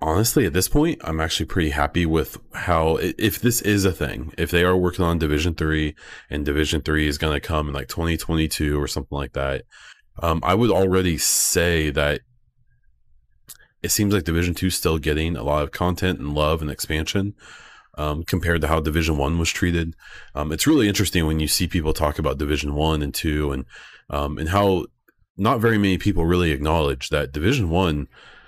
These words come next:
basically released and that content was available. Um, they released a couple modes,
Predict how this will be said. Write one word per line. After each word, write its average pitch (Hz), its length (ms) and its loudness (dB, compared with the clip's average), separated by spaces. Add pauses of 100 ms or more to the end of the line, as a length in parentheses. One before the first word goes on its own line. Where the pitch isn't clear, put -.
(680)
basically 107 560 2
released 73 680 0
and 82 320 -2
that 85 200 0
content 95 360 2
was 90 160 0
available. 69 600 0 (640)
Um, 76 320 -4
they 90 120 2
released 92 400 2
a - 40 -2
couple - 280 0
modes, 78 880 0